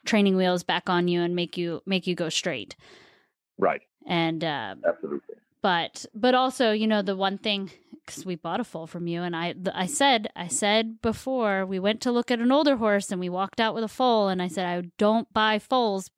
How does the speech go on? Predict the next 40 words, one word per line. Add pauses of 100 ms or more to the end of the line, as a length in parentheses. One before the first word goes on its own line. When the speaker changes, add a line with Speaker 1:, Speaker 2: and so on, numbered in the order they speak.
Speaker 1:
Wanna
know
why?
'Cause
you
have
to
keep
them
alive
for
longer. (440)
And
those
little
Speaker 2:
You
do.
Speaker 1:
boogers (880)
find
themselves
<laughs>
in
trouble
a
lot.
<laughs> (520)
Speaker 2:
They
do. (320)
Speaker 1:
And
Speaker 2:
Yes.
Speaker 1:
they
still
eat. (320)
They
still
need
their
Speaker 2:
Yes.
Speaker 1:
feet
trimmed.